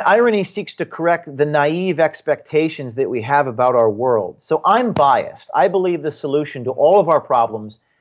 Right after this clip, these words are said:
is simply to investigate and go on a fact-finding expedition and show people all these amazing facts, facts of government officials in private saying the opposite of what they say in public. I mean, can you imagine, can you imagine the private conversations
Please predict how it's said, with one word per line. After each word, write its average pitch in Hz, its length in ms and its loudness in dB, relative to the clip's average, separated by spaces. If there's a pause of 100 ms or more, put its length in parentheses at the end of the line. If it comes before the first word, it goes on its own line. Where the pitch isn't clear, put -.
(120)
is 143 160 -6
simply 170 280 -6
to 170 140 -8
investigate 139 720 -2
and 120 120 -8
go 135 100 0
on 123 80 0
a 113 100 -6
fact-finding 110 720 -4
expedition 92 680 -10 (300)
and 156 180 -2
show 202 180 4
people 160 280 -6
all 196 260 0
these 180 200 -4
amazing 185 500 -4
facts, - 680 -6 (300)
facts 208 420 0
of 139 160 -6
government 185 380 0
officials 160 440 -4
in 117 120 -8
private 185 540 -4 (260)
saying 214 440 0
the 156 140 0
opposite 190 460 0
of 143 60 -4
what 131 160 -2
they 113 100 2
say 113 180 -8
in 104 120 -10
public. 220 400 -2 (380)
I - 40 -10
mean, 165 140 -4
can 220 200 0
you 330 140 4
imagine, 120 800 -2
can 185 320 -2
you 285 300 0
imagine 101 840 -4 (340)
the 135 100 0
private 147 440 0
conversations 117 840 -6